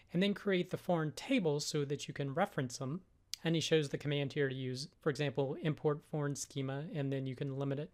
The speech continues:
to particular tables. So that pretty much sets up your foreign data wrapper. And then he went ahead and set up a materialized view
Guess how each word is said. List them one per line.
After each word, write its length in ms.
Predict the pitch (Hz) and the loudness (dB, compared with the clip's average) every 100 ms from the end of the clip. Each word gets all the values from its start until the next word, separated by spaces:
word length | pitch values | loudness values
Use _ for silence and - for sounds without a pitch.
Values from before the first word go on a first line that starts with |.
| - | -8
to 100 | 151 | -8
particular 480 | 156 147 147 170 190 | -6 -8 -4 -4 -4
tables. 540 | - 131 127 - - _ - - | -2 -2 -2 -8 -12 _ -20 -10
So 160 | - | 0
that 160 | 190 202 | 2 2
pretty 180 | - 185 | 2 2
much 200 | 165 165 | 2 0
sets 260 | - 170 | 0 2
up 140 | 165 - | 0 -4
your 80 | 151 | -4
foreign 320 | 156 143 139 | 0 0 2
data 220 | 220 208 | 4 4
wrapper. 420 | 139 131 156 156 _ - - _ _ | 2 -2 -4 -6 _ -20 -20 _ _
And 120 | 170 165 | 2 4
then 140 | 160 | 4
he 260 | - 233 247 | 4 4 6
went 240 | 190 160 | 4 0
ahead 420 | 135 151 143 147 - _ _ _ _ _ _ - | 0 0 0 -2 -12 _ _ _ _ _ _ -4
and 120 | 156 | 0
set 160 | 170 | 0
up 100 | 151 | 0
a 60 | 147 | -2
materialized 800 | 139 147 - 160 156 147 139 117 | -4 -4 2 4 4 2 -2 -4
view 640 | 143 143 220 196 143 143 | -6 -2 0 2 0 -4